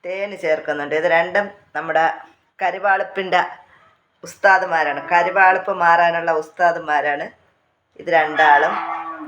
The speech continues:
ഓ, ഒന്ന് ചെല്ലങ്ങളെ വന്ന് മിണ്ടാതിരിക്കുക, എന്നെ സമാധാനമായിട്ട് വീഡിയോ എടുക്കാൻ പോലും സമ്മതിക്കുന്നില്ലല്ലോ. അപ്പം തേനും കറ്റാർ വാഴ ജെല്ലും കൂടെ ഞാൻ എൻ്റെ കൈയിൻ്റെ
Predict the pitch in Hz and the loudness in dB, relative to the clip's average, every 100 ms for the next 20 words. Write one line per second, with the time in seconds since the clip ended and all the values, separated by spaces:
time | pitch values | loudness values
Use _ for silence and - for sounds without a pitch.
0 | - - _ - 180 226 196 170 202 202 | -18 -20 _ -12 -6 -2 -2 -2 -4 -4
1 | 180 160 196 226 233 208 202 170 180 233 | -2 -2 -4 0 2 0 -2 -8 -2 -2
2 | 220 196 202 180 190 170 160 202 220 233 | -2 -4 -6 -6 -4 -2 0 0 0 -2
3 | 233 233 185 175 196 226 226 226 220 220 | -4 -8 -8 -8 -4 -4 -4 -4 -4 -6
4 | 220 220 196 196 202 196 190 180 170 160 | -8 -8 -8 -8 -8 -10 -12 -6 -4 -2
5 | 160 160 - 113 - - - - - - | -2 -6 -10 -16 -18 -18 -20 -20 -20 -6
6 | - 202 202 202 196 202 196 190 202 196 | 0 0 2 2 2 0 -2 0 0 0
7 | 185 185 180 180 175 185 185 202 175 175 | 0 0 0 -2 -2 -4 -4 -4 -6 -6
8 | 185 - - _ _ _ _ _ _ - | -8 -12 -20 _ _ _ _ _ _ -12
9 | 165 180 185 175 185 180 175 | -6 -2 2 2 0 -2 2